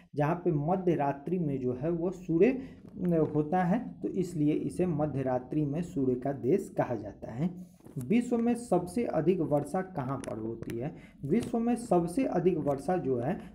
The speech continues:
वह मासिन राम में होती है। मासिन राम जो है वो अ-, असम में,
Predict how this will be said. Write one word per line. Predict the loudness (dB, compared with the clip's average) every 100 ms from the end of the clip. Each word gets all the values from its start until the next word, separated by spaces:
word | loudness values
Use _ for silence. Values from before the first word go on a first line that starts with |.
| -2
वह | 2 2
मासिन | 2 0 0 -2 -2 0
राम | 0 0 -2
में | -6
होती | -6 -8 -6
है। | -6
मासिन | -6 -4 -4 -4 -2 2
राम | 2 2 0
जो | 0
है | 0 -2
वो | -2
अ-, | -8 0 6 6 4 -12 -4 -2
असम | 2 2 0 -2
में, | -2